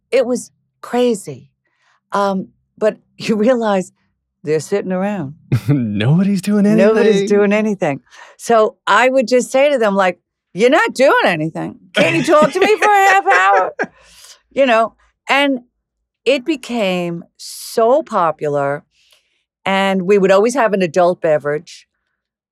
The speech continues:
Speaker 1: Um, Mercedes Ruehl, Michael Urie. I mean, I can't tell you that, that it was fantastic. In the midst of this, I ended up doing a number of indie, indie films, one with Charles Busch called The Sixth Reel.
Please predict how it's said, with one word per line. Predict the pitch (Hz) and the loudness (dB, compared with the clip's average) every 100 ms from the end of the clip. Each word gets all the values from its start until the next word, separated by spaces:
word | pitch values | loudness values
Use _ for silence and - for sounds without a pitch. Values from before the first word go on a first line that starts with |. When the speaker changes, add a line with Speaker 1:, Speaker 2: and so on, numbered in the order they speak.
| - | -4
Speaker 1:
Um, | 180 170 160 165 - | 0 2 0 -4 -6
Mercedes | 226 254 - 262 269 262 254 185 | -2 0 0 2 2 2 -2 -2
Ruehl, | 196 220 208 170 156 | 2 4 4 2 0
Michael | 196 220 226 208 | -2 0 0 0
Urie. | 202 190 170 - | 2 2 0 -2
I | |
mean, | 233 247 | -4 -2
I | 262 | -4
can't | 277 339 330 | -4 -4 -4
tell | - 254 | -4 -2
you | 220 170 | -2 -2
that, | 170 - | -4 -6
that | 156 - - | -12 -14 -10
it | 180 | -8
was | 190 - | -8 -6
fantastic. | 190 - 143 - _ _ _ _ _ _ _ _ _ | -6 -4 -6 -6 _ _ _ _ _ _ _ _ _
In | 277 381 427 | 2 2 2
the | 392 294 | 0 0
midst | 233 240 - - - | 2 2 0 -6 -6
of | 131 123 | -4 -4
this, | 117 110 127 - - _ _ _ _ | -4 -6 -10 -20 -20 _ _ _ _
I | - | -2
ended | 190 233 285 277 | 0 0 -2 -2
up | 254 196 | -2 0
doing | 202 185 170 | 0 2 0
a | 160 | -2
number | 151 175 208 | -2 -2 -2
of | 202 | -2
indie, | 175 175 175 165 _ - | -2 -2 -4 -6 _ -6
indie | 170 180 185 | -4 -2 -4
films, | - 147 131 135 160 - | -4 -2 -2 -6 -10 -8
one | - 170 190 | -2 0 0
with | 190 | -2
Charles | - 160 139 131 | -2 -2 -2 -4
Busch | - 123 123 135 | -6 -6 -6 -10
called | - 139 117 | -6 -6 -4
The | 135 | -10
Sixth | - 165 - - 139 | -8 -10 -10 -20 -12
Reel. | 160 165 123 127 | -8 -4 -4 -6